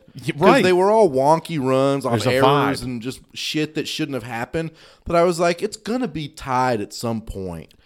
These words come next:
Speaker 1: Okay, so
Speaker 2: I don't know if that's the case this time, 'cause they're just, I mean, they crushed Darvish. <laughs>
Speaker 1: Okay,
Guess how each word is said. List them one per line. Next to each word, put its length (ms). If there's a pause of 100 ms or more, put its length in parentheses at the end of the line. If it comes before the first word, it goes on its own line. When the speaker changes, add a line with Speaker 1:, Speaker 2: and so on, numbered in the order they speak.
(120)
Speaker 1:
Okay, 180
so 160
Speaker 2:
I 40
don't 160
know 120
if 80
that's 180
the 60
case 160
this 160
time, 160
'cause 200
they're 140
just, 240 (140)
I 120
mean, 120
they 80
crushed 840
Darvish. 540
<laughs> 0
Speaker 1:
Okay, 260